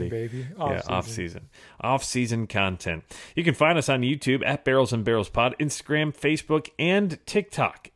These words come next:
Speaker 1: all with the same handle at Barrels and Barrels Pod. X, formerly known as Twitter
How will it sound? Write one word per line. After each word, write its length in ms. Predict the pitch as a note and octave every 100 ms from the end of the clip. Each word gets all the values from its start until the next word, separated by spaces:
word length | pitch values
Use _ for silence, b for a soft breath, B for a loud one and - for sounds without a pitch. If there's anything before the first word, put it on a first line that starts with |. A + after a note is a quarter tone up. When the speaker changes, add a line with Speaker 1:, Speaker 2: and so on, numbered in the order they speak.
| _
Speaker 1:
all 260 | B2+ C#3 C#3
with 120 | A2
the 60 | -
same 260 | - B2+ A2+
handle 400 | A#2 A2+ A#2 -
at 340 | B2 C#3 G2+ G2
Barrels 440 | C3+ B2 F#2 E2 -
and 420 | C#3 B2+ F#2 F2
Barrels 440 | - C3 A#2+ F#2 -
Pod. 420 | - B2 A#2 B2 B B B B -
X, 460 | E3+ - - - - _ _ _ _
formerly 580 | - - C#3+ D3 A#2 A2
known 260 | G#2 G2+ F#2+
as 160 | F2
Twitter 460 | - B2+ G#2+ F#2